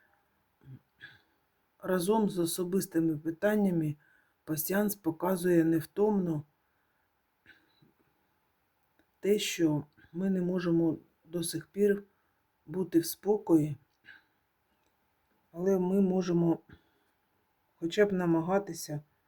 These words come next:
забезпечити свою родину та, а також себе якимись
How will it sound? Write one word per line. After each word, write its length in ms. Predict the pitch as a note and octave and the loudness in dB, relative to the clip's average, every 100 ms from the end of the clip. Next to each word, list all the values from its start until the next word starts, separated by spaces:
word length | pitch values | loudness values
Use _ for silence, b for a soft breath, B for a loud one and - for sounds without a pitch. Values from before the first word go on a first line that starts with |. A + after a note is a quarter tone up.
| _ _ _ _ _ _ _ _ _ _ _ _ _ b b b _ _ | _ _ _ _ _ _ _ _ _ _ _ _ _ b b b _ _
забезпечити 1040 | D3 F3 E3 F3 - F#3+ F#3 D3+ - D#3+ D3 - b b b _ | -8 -4 -4 -4 -4 -6 -6 -10 -2 -2 -2 -10 b b b _
свою 440 | - - F3+ F3+ F3 | -20 -10 -2 2 2
родину 520 | F3 E3 G3+ G#3 F3 | 2 2 2 2 0
та, 220 | - - | -4 -6
а 40 | |
також 440 | E3 F3+ F3 D#3 - | -6 -6 -6 -8 -8
себе 420 | - D#3 F3+ G#3 B B B B _ | -10 -4 -2 -2 B B B B _
якимись 680 | F3+ D3+ - F#3+ F#3 - | -6 -6 -4 -2 -2 -6